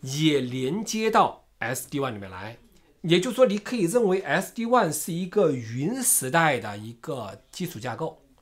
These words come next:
好吧？通过S D wan把云时代的这些东西，把我们的私有数据中心，把我们的云，把我们的远程办公用户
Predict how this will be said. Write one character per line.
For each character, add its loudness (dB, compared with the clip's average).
好 -4
吧？ 6
通 2
过 10
S 4
D -4
wan 8
把 2
云 -6
时 -4
代 0
的 -8
这 -10
些 -2
东 -4
西， -6
把 -4
我 -2
们 -10
的 -8
私 -4
有 0
数 -8
据 -4
中 -2
心， -2
把 -2
我 -2
们 -8
的 -8
云， -8
把 -2
我 0
们 -6
的 -4
远 -8
程 -10
办 -2
公 0
用 2
户 -2